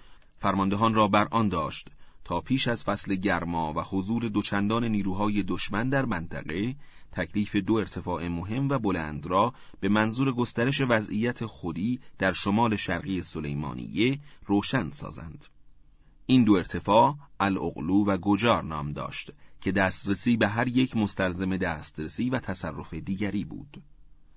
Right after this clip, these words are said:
ضرورت اصل آفند و ایجاد زمینه‌های مناسب برای آزادسازی شهر و دشت حلبچه عراق با اجرای عملیات والفجر ده سبب شد تا این عملیات در سه محور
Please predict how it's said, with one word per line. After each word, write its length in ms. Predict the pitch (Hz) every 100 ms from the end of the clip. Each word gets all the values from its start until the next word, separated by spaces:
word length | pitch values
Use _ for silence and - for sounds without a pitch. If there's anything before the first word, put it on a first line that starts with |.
| - - - -
ضرورت 420 | 104 104 123 160
اصل 280 | 156 147 139
آفند 680 | 127 113 101 123 135 135 113
و 20 |
ایجاد 460 | 104 107 117 123
زمینه‌های 600 | 117 110 107 101 107 120
مناسب 540 | 113 101 87 82 - 113
برای 440 | 113 101 104 107
آزادسازی 920 | 104 95 92 90 85 - 90 101 107
شهر 420 | 90 85 71 - -
و 80 | 71
دشت 260 | 71 71
حلبچه 640 | 90 - 82 76 - 101 90
عراق 460 | 87 101 107 117 - - - - -
با 120 | 87
اجرای 400 | 87 85 95 107
عملیات 520 | 104 101 95 98 101 104
والفجر 560 | 95 85 95 95 65
ده 360 | 57 69 95 131 - - - -
سبب 300 | - 131 143
شد 280 | - 78 - - - -
تا 140 | 87
این 180 | 90 113
عملیات 760 | 98 98 95 104 110 117 -
در 160 | 98 92
سه 240 | - 123
محور 520 | 117 92 92 95 123